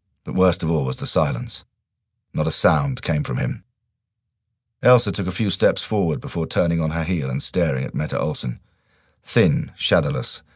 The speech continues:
and with an aggrieved expression on her face, in the doorway behind us. "Is this your child?"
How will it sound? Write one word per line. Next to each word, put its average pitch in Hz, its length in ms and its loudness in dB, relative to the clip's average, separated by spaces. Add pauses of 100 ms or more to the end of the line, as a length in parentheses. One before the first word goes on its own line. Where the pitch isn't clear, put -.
(200)
and 73 80 -2
with 73 120 0
an 73 80 0
aggrieved 82 440 0
expression 78 520 -2
on 65 100 -2
her 65 100 -4
face, - 440 -4 (360)
in 71 120 -4
the 76 60 0
doorway 69 360 2
behind 67 340 0
us. - 220 -8 (920)
"Is 113 120 2
this 160 180 4
your 170 120 4
child?" 92 420 2